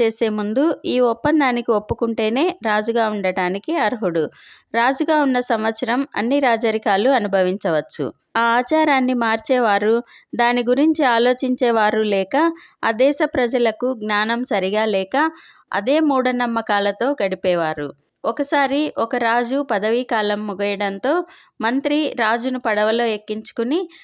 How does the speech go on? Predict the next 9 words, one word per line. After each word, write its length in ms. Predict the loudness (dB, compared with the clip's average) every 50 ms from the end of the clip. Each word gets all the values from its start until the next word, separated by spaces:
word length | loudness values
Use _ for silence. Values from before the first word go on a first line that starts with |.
| _ _ -10
ద్వీపంలో 680 | -6 -2 -2 -2 0 0 0 0 0 0 0 0 -2 -2 -2
వదిలిపెట్టి 580 | -6 -4 -4 -4 -6 -2 -4 -4 -4 -2 -2 -2
వస్తుండగా, 800 | -2 -2 -2 -4 _ -8 -8 -6 -4 -4 -2 -2 -2 -2 -2 -6 -10 -20 _ _ _ -4
ఒకతను 580 | -4 -2 0 -2 -2 0 -2 -2 0 0 0
ఒక 320 | 0 0 -2 -4 -4 -4 -6
దుంగను 460 | -4 -2 -4 -2 -2 -2 -2 -2 -2
పట్టుకుని 540 | -2 -4 -4 -4 -6 -4 -4 -2 0 0 0
నీటిలో 440 | 0 0 -2 -4 -4 -2 -2 -2 -2
కనిపిస్తాడు. 840 | -2 -2 -4 -4 -4 -6 -8 -8 -4 -4 -2 -2 -2 -2 -6 -6